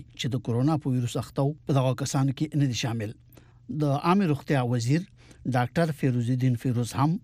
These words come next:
تیره ورځ په افغانستان کې د کورونا د ویروس د لسو مثبتو پیښو خبر ورکړی و. دوه بهرني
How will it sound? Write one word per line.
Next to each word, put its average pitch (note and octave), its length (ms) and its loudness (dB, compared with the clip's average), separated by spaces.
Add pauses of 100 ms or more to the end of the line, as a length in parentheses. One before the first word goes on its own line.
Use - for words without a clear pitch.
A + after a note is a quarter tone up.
(140)
تیره G3+ 180 4
ورځ B2 320 0
په B2 80 2
افغانستان B2+ 560 0
کې E3 260 -4
د B2+ 140 0
کورونا B2+ 320 2 (240)
د A#2 100 0
ویروس C3+ 240 0 (120)
د D3 120 0 (420)
لسو D3+ 220 2
مثبتو A#2+ 480 0
پیښو C3+ 260 0 (220)
خبر D3 280 4
ورکړی A2 340 -2
و. - 20 -10 (320)
دوه E3+ 100 8 (120)
بهرني C3 360 4